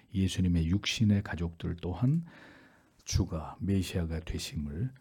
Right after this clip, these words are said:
비로소 믿게 된 것을 성경은 우리에게 보여줍니다. 믿음의 조건은 결코 다른 것으로 말미암지 않습니다. 오직 성령이 우리에게 임하시고,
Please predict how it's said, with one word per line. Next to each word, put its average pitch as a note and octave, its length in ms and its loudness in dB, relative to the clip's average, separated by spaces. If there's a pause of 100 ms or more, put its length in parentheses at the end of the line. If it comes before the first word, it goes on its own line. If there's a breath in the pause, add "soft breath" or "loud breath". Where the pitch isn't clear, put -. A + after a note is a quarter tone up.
(440 soft breath)
비로소 E2+ 320 2
믿게 F2+ 340 4
된 D#2+ 240 0
것을 A2 480 -4
성경은 E2 460 -2
우리에게 D#2+ 280 -8
보여줍니다. D2+ 840 -10 (760)
믿음의 A#2 320 12
조건은 E2 600 4 (480 soft breath)
결코 - 260 0
다른 A2 460 4
것으로 A2 320 0
말미암지 D2+ 600 -4
않습니다. E2+ 680 -12
오직 F#2 420 2
성령이 G#2+ 800 4
우리에게 F2+ 560 4
임하시고, - 600 -6